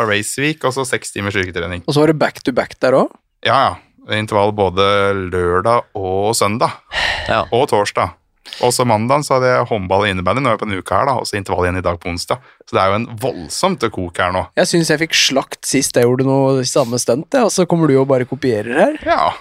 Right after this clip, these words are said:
Speaker 2: Ble du inspirert?
Speaker 1: <laughs> Jeg er inspirert av en som mener at alle trener feil.
Speaker 2: Oi.
Speaker 1: Som kommer etter jul
Speaker 3: Oi,
Speaker 1: i
Speaker 3: oi, oi.
Speaker 1: podden vår.
Speaker 2: Er det julenissen? Nei, han kommer jo ikke etter jul. Han kommer jo på
Speaker 3: Ja,
Speaker 2: julaften,
Speaker 3: det er
Speaker 2: han.
Speaker 3: på julaften, ja.
Speaker 1: Det er en tidlig påskehare.
Speaker 3: <laughs> Ja, det kan vi godt kalle det.
Speaker 2: <laughs> Det kan vi kalle han.
Speaker 1: Ja,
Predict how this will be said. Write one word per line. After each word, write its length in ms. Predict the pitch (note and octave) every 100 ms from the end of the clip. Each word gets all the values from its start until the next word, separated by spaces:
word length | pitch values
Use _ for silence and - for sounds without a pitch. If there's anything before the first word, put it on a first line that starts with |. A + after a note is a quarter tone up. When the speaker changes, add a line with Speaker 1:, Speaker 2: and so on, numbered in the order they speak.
| -
Speaker 2:
Ble 220 | D3+ C#3+ C#3
du 60 | C#3
inspirert? 480 | B2+ C#3+ C3+ C3+ -
Speaker 1:
<laughs> 60 | -
Jeg 60 | A#2
er 80 | B2+
inspirert 540 | B2+ C3 G#2 A2 -
av 80 | A#2
en 80 | G#2+
som 140 | A#2
mener 160 | G2 G#2
at 80 | A#2
alle 160 | F#2+
trener 240 | G2 G#2 A2
feil. 260 | B2+ - G#2+ _ _ _ _ _ -
Speaker 2:
Oi. 100 | G#2
Speaker 1:
Som 180 | D#3+ F3+ G2+
kommer 400 | G2+ G2+ A2+ A2
etter 240 | G2+ G2+
jul 300 | F#2+ A2 C#3 - - - - -
Speaker 3:
Oi, 140 | - F2+
Speaker 1:
i 20 |
Speaker 3:
oi, 60 | F#2+
oi. 60 |
Speaker 1:
podden 240 | C#2+ C#2 A#2
vår. 140 | C#3 -
Speaker 2:
Er 80 | C#3 C#3+
det 60 | C#3
julenissen? 560 | C3 A2+ B2 B2+ -
Nei, 140 | E3+ C#3+
han 200 | C#3+ E3 D3
kommer 220 | - C3+
jo 60 | B2+
ikke 100 | B2+
etter 160 | - C3+
jul. 80 | D3+
Han 140 | C#3
kommer 200 | C3+ B2
jo 80 | B2+ B2 B2 _ -
på 120 | - B2+
Speaker 3:
Ja, 60 |
Speaker 2:
julaften, 200 | B2 A2+
Speaker 3:
det 80 | F#2+
er 40 | G#2
Speaker 2:
han. 40 |
Speaker 3:
på 80 | F2+
julaften, 300 | F#2 - F2
ja. 60 | -
Speaker 1:
Det 80 | F2+
er 80 |
en 80 | F#2+
tidlig 240 | G2+ F2+ F#2
påskehare. 480 | E2+ - F2 F2+ G#2
Speaker 3:
<laughs> 40 | - - E5+ E5+ F5 F5 - G#3+
Ja, 80 |
det 300 | - - - -
kan 160 | -
vi 120 | F#3+ F#2+
godt 160 | F#2+
kalle 160 | - - -
det. 60 | -
Speaker 2:
<laughs> 80 | -
Det 80 | C#3
kan 80 | F3
vi 60 | G#3+
kalle 220 | C#3 B2+
han. 80 | B2
Speaker 1:
Ja, 160 | F2